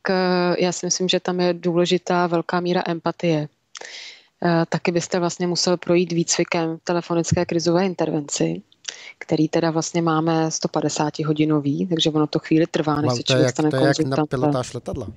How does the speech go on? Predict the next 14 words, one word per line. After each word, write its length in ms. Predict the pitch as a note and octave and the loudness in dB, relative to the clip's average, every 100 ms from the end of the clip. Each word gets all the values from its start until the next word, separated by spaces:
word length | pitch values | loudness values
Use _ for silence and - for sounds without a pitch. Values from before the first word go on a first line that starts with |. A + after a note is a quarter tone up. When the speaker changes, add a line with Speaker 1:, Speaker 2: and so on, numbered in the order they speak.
| - | -16
Speaker 2:
pomalu. 300 | A#2 A2 G2+ F#2 _ - - - _ _ _ - | -14 -12 -14 -16 _ -20 -20 -20 _ _ _ -2
Speaker 1:
No, 360 | F3+ E3+ E3 F3 - - | 2 4 2 0 -4 -2
no, 100 | F3 - F3 | -2 0 0
ona 200 | F3 F#3+ | 2 2
to 140 | G#3+ | 0
není 160 | A3 A3 | 0 0
taky 200 | G#3+ G#3+ | 0 0
žádná 300 | G#3+ G#3+ A3 | 0 -2 -4
sranda 320 | - G#3+ A3+ | -4 -2 0
na 120 | E3+ | 0
té 120 | - G#3+ F#3+ | 0 -2 -2
lince 280 | G3 - | -2 0
sedět. 380 | A3+ - - - - - - - - | 0 -2 -4 -8 -16 -20 -18 -8 -2
<laughs> 260 | E4 A3+ | -2 0